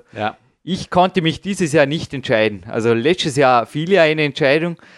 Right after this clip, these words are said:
Speaker 2: aber dieses Jahr konnte ich mich nicht entscheiden, ob Bill Pearl oder Kurt Manul, weil, ja, der Kurt ist eben sogar noch älter. Zu dem Zeitpunkt, wo die Sendungen aufgezeichnet wurden, war der Bill ja achtzig,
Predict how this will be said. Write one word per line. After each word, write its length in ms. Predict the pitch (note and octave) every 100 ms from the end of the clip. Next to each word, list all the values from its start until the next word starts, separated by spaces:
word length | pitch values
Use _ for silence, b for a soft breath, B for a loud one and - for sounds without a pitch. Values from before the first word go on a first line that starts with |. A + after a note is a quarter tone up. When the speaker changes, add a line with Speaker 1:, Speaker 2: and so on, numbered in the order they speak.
| B
Speaker 2:
aber 160 | - A#2
dieses 380 | C3 F3+ D#3 C3+
Jahr 200 | C3 B2+
konnte 300 | C#3+ C#3+ C#3
ich 80 |
mich 160 | C3+ B2+
nicht 240 | D3 -
entscheiden, 540 | D3 B2 C3 C#3+ D3 C#3+
ob 220 | C#3 C#3+ - -
Bill 280 | C#3 C#3 - _
Pearl 400 | A2+ A2+ C#3+ F3 b b b
oder 300 | C3 D#3+ C3+
Kurt 280 | - D3 C#3
Manul, 460 | A#2+ A#2 C3 D#3
weil, 400 | A#2+ A2+ A2+ A#2 - _ _ _ _
ja, 180 | C#3+ D#3+
der 80 | C3
Kurt 280 | C#3 D#3
ist 120 | C3+ C3+
eben 180 | C#3+
sogar 260 | B2+ B2+ B2+
noch 280 | B2 A2 B2+ -
älter. 580 | B2 E3+ - E3+ - _
Zu 160 | - C#3
dem 260 | C3 D3 -
Zeitpunkt, 520 | C3+ D3 D3 B2 C3+
wo 80 | C3+
die 100 | B2+
Sendungen 360 | C#3 C#3 C3
aufgezeichnet 720 | A#2 D3+ D3+ - C#3 C#3 B2
wurden, 360 | C3+ C#3+ C#3 B2
war 140 | B2+
der 100 | B2
Bill 180 | A#2+ C3+
ja 120 | B2+ F#2
achtzig, 600 | F#2 - - G#3+ -